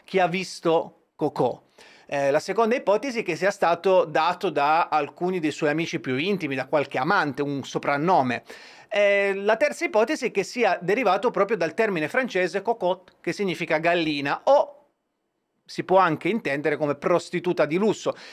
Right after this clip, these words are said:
Infatti varie sono le voci che dicono che nel cabaret,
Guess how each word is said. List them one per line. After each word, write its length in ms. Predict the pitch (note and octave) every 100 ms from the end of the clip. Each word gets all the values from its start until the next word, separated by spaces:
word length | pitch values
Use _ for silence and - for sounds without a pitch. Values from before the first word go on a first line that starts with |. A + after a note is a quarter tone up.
| -
Infatti 600 | D#3+ - G#3 G#3 F3+ - -
varie 420 | C#3+ F3 G#3+ G3
sono 280 | F3+ G3 G3
le 100 | F#3
voci 480 | E3+ G3 G3 - E3
che 320 | - F#3 E3
dicono 440 | D3 G#3 F#3+ F3 D#3+
che 120 | F3
nel 220 | E3+ D#3+
cabaret, 500 | - E3 E3 E3+ D#3+